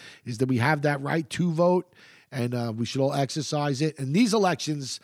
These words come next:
the midterms actually add a lot because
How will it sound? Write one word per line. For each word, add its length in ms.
the 80
midterms 680
actually 400
add 100
a 160
lot 500
because 480